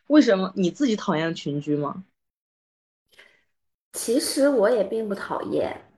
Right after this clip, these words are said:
Speaker 2: 就是
Speaker 1: 那你
Speaker 2: 我的状态，我的状态就是属于，呃，分上班前跟上班后。我上班前的时候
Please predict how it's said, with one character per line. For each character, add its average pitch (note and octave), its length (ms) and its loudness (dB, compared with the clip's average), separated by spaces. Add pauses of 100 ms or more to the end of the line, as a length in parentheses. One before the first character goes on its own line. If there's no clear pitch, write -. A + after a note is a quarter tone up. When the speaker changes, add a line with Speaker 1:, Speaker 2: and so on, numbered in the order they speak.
(300)
Speaker 2:
就 A4 100 4
是 - 0 -
Speaker 1:
那 D4+ 80 10
你 B3+ 160 10 (1000)
Speaker 2:
我 F#3+ 220 2
的 A4+ 100 2
状 F4+ 300 4
态， C4 480 -4 (500)
我 F#3 140 4
的 G3+ 100 0
状 D4 300 0
态 B3+ 260 -4
就 A#3+ 140 -2
是 A#3 180 0
属 F#3+ 300 -6
于， F3 360 0 (960)
呃， F3 420 0
分 A#3+ 460 -2
上 A3 280 0
班 G#3 220 0
前 E3+ 340 -4
跟 G3 180 2
上 F#3+ 240 -2
班 F#3 200 0
后。 - 280 -4 (760)
我 F#3 120 8
上 C#4 240 4
班 C#4 200 4
前 F3+ 280 -4
的 A#3 140 -2
时 F3 160 -4
候 F3+ 480 -2